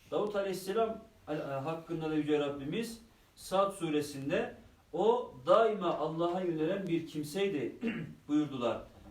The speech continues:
Yusuf aleyhisselam, e, Yusuf aleyhisselamın hükümdara şöyle dediğini ayet-i kerime bize bildiriyor.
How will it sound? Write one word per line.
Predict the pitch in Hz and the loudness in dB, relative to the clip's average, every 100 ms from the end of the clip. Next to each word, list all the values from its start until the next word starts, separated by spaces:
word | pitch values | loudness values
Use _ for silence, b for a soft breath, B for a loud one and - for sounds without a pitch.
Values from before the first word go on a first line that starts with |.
| - | -10
Yusuf | 208 269 | -8 -2
aleyhisselam, | 247 233 226 226 226 240 233 - - _ _ _ _ _ _ _ b b _ _ - | 2 2 2 2 2 2 -4 -12 -20 _ _ _ _ _ _ _ b b _ _ -10
e, | 127 131 135 135 | -4 -2 -2 -2
Yusuf | 185 247 226 | -4 -6 -2
aleyhisselamın | 233 214 - 208 202 208 240 208 | 2 2 2 2 2 2 0 -6
hükümdara | 190 208 202 208 226 | -6 -6 -2 -2 -2
şöyle | - 240 226 | -2 -6 -6
dediğini | 185 175 170 | -4 -2 0
ayet-i | 165 165 - | 0 -2 -2
kerime | - 156 156 147 | -2 -2 0 -2
bize | 135 135 | -4 -4
bildiriyor. | 131 120 120 143 226 | -4 -6 -4 0 0